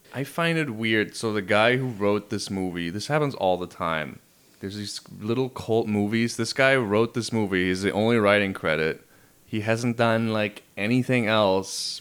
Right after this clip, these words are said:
besides a couple T V episodes since. I don't get how,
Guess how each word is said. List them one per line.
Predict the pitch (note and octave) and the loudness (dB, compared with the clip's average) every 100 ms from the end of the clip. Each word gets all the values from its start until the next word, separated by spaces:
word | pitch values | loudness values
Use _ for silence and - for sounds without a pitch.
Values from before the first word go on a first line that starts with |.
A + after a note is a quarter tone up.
| - | -12
besides | G#2 - F#2 G2 | -8 0 2 0
a | |
couple | F#2+ G2+ - | -4 -4 -4
T | F#2 G#2 | -8 -6
V | F#2 E2+ | -2 -2
episodes | E2 E2 - D#2+ D2+ - | -2 -6 -8 -8 -8 -12
since. | C#2+ - - - - | -12 -12 -16 -20 -6
I | G#2+ | -2
don't | C3+ D3 - | 0 -2 0
get | A#2+ A2+ | 2 2
how, | G#2+ G2+ G2+ G2+ | 2 2 4 2